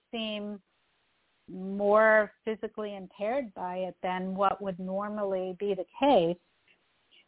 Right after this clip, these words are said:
um, that can be depression.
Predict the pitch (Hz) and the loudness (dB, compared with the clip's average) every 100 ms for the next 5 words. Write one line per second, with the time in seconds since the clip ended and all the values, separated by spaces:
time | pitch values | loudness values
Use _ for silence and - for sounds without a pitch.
0 | - 196 190 190 185 185 185 185 185 _ | -6 0 2 2 0 0 -2 -4 -6 _
1 | _ - 196 - - 208 202 190 196 - | _ 4 4 4 -4 -12 -10 -12 -14 -12
2 | 330 - - 131 | -12 -10 -10 -10